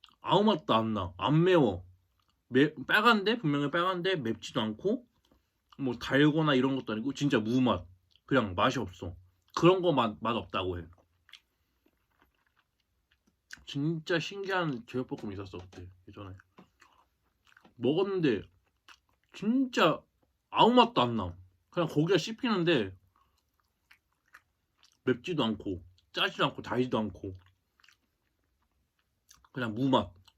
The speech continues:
진짜로. 진짜 그런 거만, 그런 거 먹었을 때 진짜 맛없다고 하는 거야. 짜장면도, 짜장면도 맛없기 쉽지 않은데, 먹고서 그때가 어떻게 했지?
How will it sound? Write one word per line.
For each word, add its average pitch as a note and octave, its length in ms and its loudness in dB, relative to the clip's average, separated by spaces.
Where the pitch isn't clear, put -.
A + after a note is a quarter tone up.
진짜로. G2 520 -8
진짜 C3+ 220 -6
그런 F#3+ 260 0
거만, E3 440 2
그런 F3+ 240 -2
거 F3+ 80 0
먹었을 B2 320 -2
때 A2 100 -8
진짜 G#2 380 -8
맛없다고 F#2+ 560 -12
하는 F#2 140 -12
거야. F#2 80 -14
짜장면도, F3+ 720 2
짜장면도 A3 460 0
맛없기 C3+ 380 0
쉽지 - 240 -4
않은데, B2 440 -4
먹고서 D#3 640 -4
그때가 G3+ 280 -6
어떻게 A2+ 220 -4
했지? - 200 -8